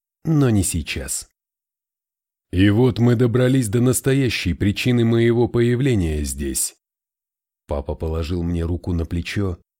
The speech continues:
хотя я посмотрел на нее, как на гигантского таракана.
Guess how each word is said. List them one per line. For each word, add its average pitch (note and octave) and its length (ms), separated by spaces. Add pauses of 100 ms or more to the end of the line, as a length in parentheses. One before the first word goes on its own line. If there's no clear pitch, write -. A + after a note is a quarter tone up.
(120)
хотя G#2 340
я C3 200
посмотрел B2 580
на A#2+ 100
нее, A#2+ 360
как A#2 220
на A#2 100
гигантского G#2+ 640
таракана. G2+ 720